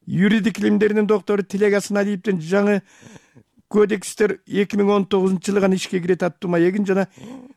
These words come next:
Гүлшан Молдоеванын Академиясынын тушоосу кесилди аттуу макаланы окурмандарга тартуулады. Мантыш деп аталган кесиптин төртүнчү саны жарыкка чыкты. Кесиптен журналист Дания Рисановдун Ооруктагы оор күндөр деген ат менен профессор Шарше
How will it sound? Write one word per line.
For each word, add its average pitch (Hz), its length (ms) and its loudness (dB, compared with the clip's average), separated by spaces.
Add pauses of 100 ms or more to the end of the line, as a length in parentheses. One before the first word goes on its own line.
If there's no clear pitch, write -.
Гүлшан 185 360 0
Молдоеванын 202 640 4
Академиясынын 190 760 -2
тушоосу 180 360 -6
кесилди 170 340 -4
аттуу 165 360 -4 (680)
макаланы 160 480 2
окурмандарга 160 640 0
тартуулады. 139 640 -4 (1700)
Мантыш 202 460 0
деп 226 100 2
аталган 226 340 2
кесиптин 214 380 -2
төртүнчү 208 320 0
саны 202 240 -2
жарыкка 190 320 0
чыкты. - 280 -12
Кесиптен 196 420 0
журналист 202 360 0
Дания 208 300 2
Рисановдун 202 640 -2 (600)
Ооруктагы 208 760 2
оор 214 400 4
күндөр 220 320 -2
деген 220 200 -2
ат 214 160 -4
менен 214 180 -4
профессор 202 560 -6
Шарше 202 480 -4